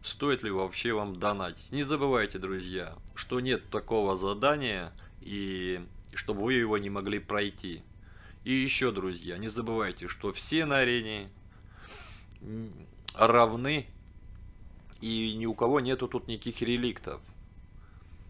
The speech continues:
Вот я прокачаю здесь всё на предел, и я буду такой же непобедимый. Но это так кажется, потому что непобедимых здесь нету. Куча, э, заклинаний,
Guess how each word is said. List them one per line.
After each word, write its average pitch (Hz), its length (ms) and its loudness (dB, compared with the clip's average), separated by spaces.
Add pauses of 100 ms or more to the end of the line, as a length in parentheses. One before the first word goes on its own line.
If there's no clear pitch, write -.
(240)
Вот 104 180 -4
я 139 140 8
прокачаю 135 680 4
здесь 107 240 0
всё 104 240 0
на 104 100 0
предел, 87 600 -4
и 135 80 -2
я 180 140 2
буду 143 280 2
такой 135 340 6
же 123 160 6
непобедимый. 101 840 -2
Но 123 160 2
это 151 200 4
так 147 320 6
кажется, 107 640 2
потому 110 320 -4
что 113 180 -2
непобедимых 120 960 -2
здесь 117 380 -4
нету. 104 520 -6 (400)
Куча, 107 420 0
э, 85 640 -2
заклинаний, 120 840 -2